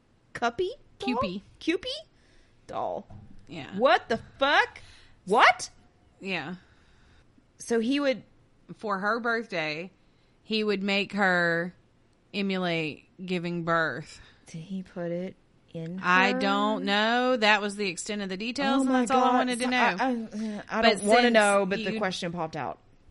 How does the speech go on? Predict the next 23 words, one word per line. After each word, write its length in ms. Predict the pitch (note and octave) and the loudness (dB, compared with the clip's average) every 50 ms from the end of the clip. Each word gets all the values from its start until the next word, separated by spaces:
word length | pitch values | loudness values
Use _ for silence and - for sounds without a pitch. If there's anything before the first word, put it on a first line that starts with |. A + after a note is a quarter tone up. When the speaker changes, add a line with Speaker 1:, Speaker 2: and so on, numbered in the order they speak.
| - | -16
Speaker 2:
Since 240 | F#3+ - A3+ A3 G3+ | -10 -8 -6 -6 -6
you 80 | G#3+ G#3+ | -4 -4
didn't 200 | G#3 G#3 F#3 G#3 | -4 -4 -4 -4
even 180 | G#3 G3+ G3+ | -6 -4 -4
know 140 | G3 F#3+ F#3 | -4 -4 -4
what 80 | F#3 F3+ | -4 -6
a 40 | E3+ | -8
Cupid 320 | E3+ G3 F#3 F3+ F#3+ F#3 | -8 -8 -10 -8 -8 -6
doll 240 | F3 E3+ E3 D#3+ E3 | -4 -2 -2 -2 -4
is, 460 | E3 D#3+ D#3+ E3 E3+ F3+ - - - - | -4 -6 -6 -8 -8 -10 -14 -16 -16 -12
I 120 | - E3+ | -12 -10
put 160 | D#3+ - F3 | -8 -6 -8
a 40 | E3+ | -8
picture 300 | E3 F3 E3+ E3+ - D#3 | -6 -8 -12 -10 -10 -12
of 60 | E3 | -10
one 160 | E3 E3 E3 - | -10 -8 -8 -8
in 100 | - - | -8 -8
the 80 | E3+ | -8
notes. 400 | E3 E3 - D#2+ - - - - | -8 -8 -10 -10 -12 -14 -18 -14
Speaker 1:
There's 240 | - F#4+ G4 G#4 G#4+ | -10 -6 -2 0 0
a 80 | A4+ - | 0 0
Cupid 320 | - G4 F#4+ G4 G4+ F#4 | 0 0 0 0 0 2
doll. 420 | F4+ D#4 D4+ D4+ D4+ D4+ E4+ E4 | 2 2 2 2 2 2 2 0